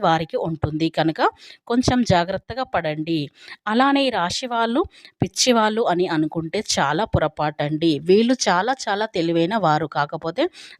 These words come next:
నమ్మకం అనేది కొంచెం ఎక్కువగా ఉన్నదన్నమాట. చిన్న చిన్న సమస్యలు ఎదురవుతూ ఉంటాయి. అలాగే ఈ రాశి వారి వాళ్ళకి ఏంటంటే ఎంత ప్రేమ ఉంటుందో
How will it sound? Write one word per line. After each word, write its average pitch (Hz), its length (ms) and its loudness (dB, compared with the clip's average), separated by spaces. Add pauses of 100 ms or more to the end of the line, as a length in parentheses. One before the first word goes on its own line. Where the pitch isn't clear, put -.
నమ్మకం 226 560 2
అనేది 214 320 -6
కొంచెం 180 400 -4
ఎక్కువగా 175 520 0
ఉన్నదన్నమాట. 160 840 -2 (640)
చిన్న 262 180 6 (120)
చిన్న 269 160 0 (160)
సమస్యలు 180 560 0 (380)
ఎదురవుతూ 214 540 2
ఉంటాయి. 180 580 -2 (840)
అలాగే 202 440 0 (140)
ఈ - 40 4
రాశి 170 380 -2
వారి 220 260 -4
వాళ్ళకి 185 540 -2
ఏంటంటే 160 540 0 (420)
ఎంత 220 240 -2 (100)
ప్రేమ 233 360 0
ఉంటుందో 175 520 2